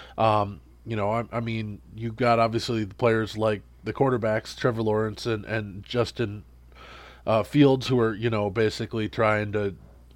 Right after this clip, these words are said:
show that they're all about the team and the leaders and things like that. Um, but,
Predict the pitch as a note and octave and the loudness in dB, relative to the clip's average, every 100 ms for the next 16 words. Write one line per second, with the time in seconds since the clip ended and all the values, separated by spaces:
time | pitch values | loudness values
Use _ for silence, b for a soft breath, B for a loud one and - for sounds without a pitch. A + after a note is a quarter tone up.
0 | - - C#3+ A#2+ A2+ A2 A#2 A2+ A2 A2+ | -12 -2 4 4 4 2 4 6 6 2
1 | - - B2+ A#2+ A2 G#2 G#2+ A2 A2 G#2 | 0 -6 -2 0 0 -2 -2 0 0 0
2 | G2 G#2+ A2 G#2 G#2+ G2 B2+ B2 G#2 - | -4 -6 -6 -4 -4 0 2 4 2 -2
3 | B B B B A#2 A2 G#2 G#2 - - | B B B B 2 4 2 -2 -12 -16
4 | - - A2+ G#2 | -12 0 2 2